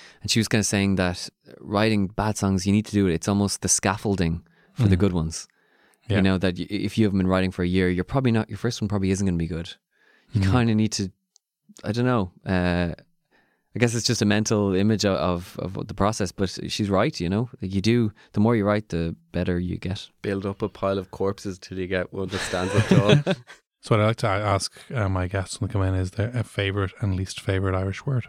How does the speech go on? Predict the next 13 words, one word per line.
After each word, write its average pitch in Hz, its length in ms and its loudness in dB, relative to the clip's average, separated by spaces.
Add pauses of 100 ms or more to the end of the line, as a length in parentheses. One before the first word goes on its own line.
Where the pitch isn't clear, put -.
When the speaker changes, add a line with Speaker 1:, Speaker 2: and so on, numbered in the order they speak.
(560)
Speaker 3:
Jesus, 104 720 -8
I, 110 280 2
I 107 240 -4
really 101 500 -2
struggle 101 400 -2
with 95 160 -4
favourites. 95 720 -2 (140)
My, 98 300 0
uh, 92 220 0
my 101 180 -2
powers 98 360 -2
of 90 80 -10
recollection 92 720 -8